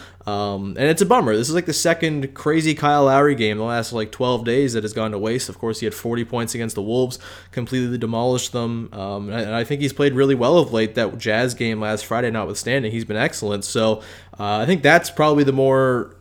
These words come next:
you know, <sighs> obviously they lost, so you can't really take away all that much, but, um, I, I think the bigger takeaway from this game is Kyle Lowry put the team on his back for the last eight minutes, and yes, he failed them on two individual free throws, but,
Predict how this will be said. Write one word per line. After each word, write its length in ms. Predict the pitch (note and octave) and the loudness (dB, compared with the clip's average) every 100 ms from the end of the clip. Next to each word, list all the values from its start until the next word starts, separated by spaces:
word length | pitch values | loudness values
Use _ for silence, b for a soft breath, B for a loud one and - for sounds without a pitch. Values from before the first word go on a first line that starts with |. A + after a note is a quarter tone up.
| - | -16
you 80 | A#2 | -8
know, 380 | B2 A#2 A2+ - | -4 -2 -2 -4
<sighs> 60 | B B B B B B - - - - | B B B B B B -20 -18 -20 -16
obviously 380 | - D#3 E3 D#3+ | -4 0 2 2
they 80 | C3+ | 2
lost, 360 | B2+ A#2 G2+ - | 4 4 2 -2
so 60 | |
you 80 | A#2+ | -2
can't 200 | B2+ A#2+ | -2 -2
really 160 | A#2 A2 | -4 -4
take 200 | A#2 A2 | -4 -2
away 140 | G#2+ | -2
all 120 | G#2+ | -2
that 100 | G#2 | -2
much, 260 | A#2+ C3 - | -2 -4 -2
but, 220 | A2+ G#2 B B - | -4 -4 B B -12
um, 420 | - A2 G#2 G#2 F2+ | -6 -4 -4 -4 -4
I, 200 | A#2 C3 | -2 -2
I 40 | |
think 200 | D3+ C#3+ | -2 0
the 80 | C#3 | 0
bigger 240 | C3 B2 | 2 0
takeaway 360 | A#2+ A#2+ A2+ A2 | 0 0 0 0
from 100 | A2 | 0
this 120 | G#2 | -6
game 220 | A#2 A2 | -4 -4
is 80 | G#2 | -2
Kyle 220 | C#3+ C#3 | 0 2
Lowry 260 | B2+ A#2+ A2+ | 2 2 0
put 160 | A2 | -4
the 40 | F2+ | -8
team 200 | B2+ A2+ | -6 -4
on 60 | |
his 60 | G#2+ | -2
back 280 | B2 E3 F#3 | 2 2 4
for 80 | F3+ | 2
the 80 | |
last 260 | F#3 F3+ F#3 | 4 4 4
eight 100 | F3+ | 2
minutes, 360 | F#3 F#3+ F#3 - B B | 2 2 0 -8 B B
and 360 | A#2 A#2 A#2 A#2 | -2 0 0 2
yes, 260 | C#3 D3+ | 4 4
he 100 | D3 | 2
failed 240 | C3+ C#3+ C3+ | 4 4 4
them 100 | C3 | 0
on 140 | B2 | 0
two 280 | - C#3+ C#3 | 2 4 4
individual 440 | C3 C3+ C3 B2+ | 4 4 4 0
free 180 | A#2+ C#3 | 0 -2
throws, 360 | C3+ C#3+ C3+ C3 | 0 4 4 2
but, 320 | B2+ A#2 G2+ | 0 0 -2